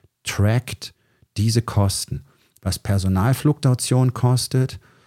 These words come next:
was diese innere Kündigung kostet, was Dienst nach Vorschrift kostet, wie viel, welche Opportunitätskosten an der Personalfluktuation dranhängen,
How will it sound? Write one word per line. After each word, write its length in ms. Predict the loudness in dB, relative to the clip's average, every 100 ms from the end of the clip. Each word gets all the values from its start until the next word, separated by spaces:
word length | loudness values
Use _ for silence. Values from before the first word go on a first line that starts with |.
| _
was 220 | -2 0 0
diese 240 | -2 0
innere 320 | 2 2 2
Kündigung 460 | 0 2 4 4 2
kostet, 500 | 4 2 2 -2 -2
was 160 | -4
Dienst 300 | -2 -2 -2
nach 100 | -4
Vorschrift 540 | -4 0 0 0 -2 0
kostet, 480 | 0 2 0 -2 -2
wie 80 |
viel, 180 | -4 -2 2
welche 320 | 2 2 -2
Opportunitätskosten 1400 | -2 -2 -2 0 0 0 0 0 -2 -4 0 2 2 -2
an 80 | -2
der 80 |
Personalfluktuation 1300 | 0 0 2 2 2 0 -2 -2 -4 -4 -4 -2 -2
dranhängen, 640 | -2 -2 -2 -2 -4 -8